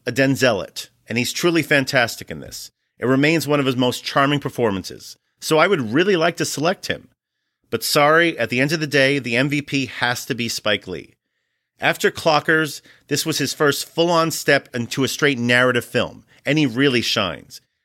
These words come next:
With such a complex plot and so many different characters, Spike does an adept job at juggling everything to craft a satisfying caper.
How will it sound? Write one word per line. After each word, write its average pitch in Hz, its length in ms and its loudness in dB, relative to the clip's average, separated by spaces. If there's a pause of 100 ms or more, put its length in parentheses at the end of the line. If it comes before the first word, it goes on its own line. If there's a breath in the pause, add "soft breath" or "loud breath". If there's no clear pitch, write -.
(300)
With 135 100 -2
such 208 220 2
a - 60 0
complex 180 520 0
plot 143 480 2
and 117 140 -8
so 160 160 -4
many 160 160 -2
different 127 280 -4
characters, 139 680 0 (260)
Spike - 420 0
does 151 200 2
an 131 80 2
adept 135 340 0
job 127 380 2
at 107 80 -2
juggling 127 440 0
everything 120 500 -2
to 101 100 -12
craft - 400 0
a - 20 -10
satisfying 123 720 0
caper. - 500 -8